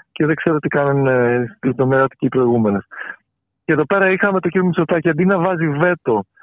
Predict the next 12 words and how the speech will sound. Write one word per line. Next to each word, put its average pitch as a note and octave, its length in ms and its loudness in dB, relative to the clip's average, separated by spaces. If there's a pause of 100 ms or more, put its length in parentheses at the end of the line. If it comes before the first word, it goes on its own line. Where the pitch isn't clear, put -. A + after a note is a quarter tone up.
(240)
για C#3+ 160 0
να C#3+ 100 2
σταματήσει C3+ 920 0 (360)
αυτή, C#3+ 440 -2
για C#3 140 2
να, C#3+ 120 2
για C#3 140 0
να D3 60 2
ξεκινήσει F#3+ 520 0
μάλλον B2+ 360 0
ο B2 60 0
διαμοιρασμός C3+ 840 0